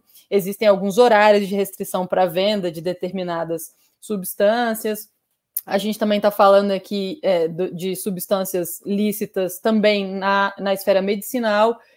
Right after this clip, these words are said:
Eu posso até querer comprar Ritalina, mas eu preciso ter a receita. Portanto, a descriminalização significa ser, não ser tratado como crime. No entanto,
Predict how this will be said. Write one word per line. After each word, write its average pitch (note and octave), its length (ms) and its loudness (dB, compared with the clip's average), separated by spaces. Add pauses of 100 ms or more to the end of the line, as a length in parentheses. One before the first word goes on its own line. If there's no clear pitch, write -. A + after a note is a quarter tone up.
(300)
Eu F3+ 140 -10
posso A3+ 380 4
até D4+ 180 0
querer F#4 300 4
comprar B3 320 -2
Ritalina, F#3 560 -4
mas F3+ 280 -4
eu F#3 100 -2
preciso G3 520 -2
ter B3+ 380 2 (260)
a F#3+ 100 -10
receita. A#3+ 720 4
Portanto, A#3 640 -2 (240)
a G#3 100 2
descriminalização B3 1160 2
significa B3+ 640 -4
ser, B3+ 260 0
não D4+ 300 4
ser D#4+ 300 0
tratado C#4+ 380 0
como D4 220 -2
crime. A3+ 340 -6 (440)
No A#3+ 100 2
entanto, D4+ 540 0